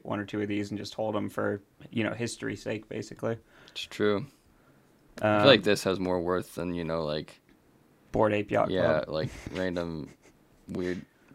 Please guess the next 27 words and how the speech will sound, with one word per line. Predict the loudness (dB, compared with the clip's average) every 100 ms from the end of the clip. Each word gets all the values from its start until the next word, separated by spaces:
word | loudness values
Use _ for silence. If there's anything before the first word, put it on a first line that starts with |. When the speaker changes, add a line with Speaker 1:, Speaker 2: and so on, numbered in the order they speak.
| _ -14
Speaker 2:
pieces | -12 -12 -12
of | -8
art. | -8 -8
I | -6 -6
don't | -6 -10
know. | -14
It's | -12 -12
just | -12 -14 -16 _ _ -20 0
Speaker 1:
You | 6 8
guys, | 10 10 6 0
at | 0 2
this | 2 0
point, | 2 2
if | 2 -2
you |
follow | -2 0 0 -2
us, | -2 -2
you, | -2 0
you | 0
know | 0 0
our | -2
opinions | -4 -4 -6 -6
on | -6 -6
this | -6
space. | -6 -6 -6 -6 -2
However, | 8 10 10 10 10
I, | 10 8 4